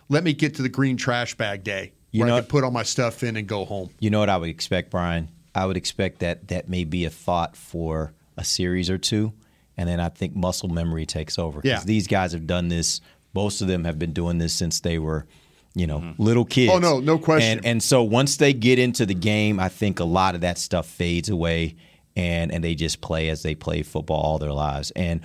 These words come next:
Speaker 2: but I do think you're right. I think right now,
Speaker 1: It's something
Speaker 2: you probably say
Speaker 1: new.
Speaker 2: on Thursday,
Speaker 1: Yeah,
Speaker 2: yeah,
Speaker 1: yeah,
Speaker 2: on Thursday and
Speaker 1: yeah,
Speaker 2: Friday,
Speaker 1: yeah.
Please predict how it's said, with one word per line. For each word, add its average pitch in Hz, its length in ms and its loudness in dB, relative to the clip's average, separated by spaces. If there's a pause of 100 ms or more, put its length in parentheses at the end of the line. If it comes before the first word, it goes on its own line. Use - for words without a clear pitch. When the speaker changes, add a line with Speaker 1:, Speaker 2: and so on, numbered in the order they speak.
(140)
Speaker 2:
but 127 80 6
I 147 40 6
do 165 140 2
think 143 260 0
you're 110 120 2
right. 127 260 4 (220)
I 120 80 2
think 131 200 2
right 117 240 2
now, 120 480 2
Speaker 1:
It's 180 160 2
something 180 280 6
Speaker 2:
you 240 80 4
probably 185 180 8
say 202 140 8
Speaker 1:
new. 185 60 10
Speaker 2:
on 143 140 4
Thursday, 185 300 6
Speaker 1:
Yeah, 190 120 6
Speaker 2:
yeah, 151 40 6
Speaker 1:
yeah, 147 60 4
Speaker 2:
on 120 40 -4
Thursday 190 300 6
and 156 80 0
Speaker 1:
yeah, 156 100 2
Speaker 2:
Friday, 175 220 6
Speaker 1:
yeah. 139 140 -4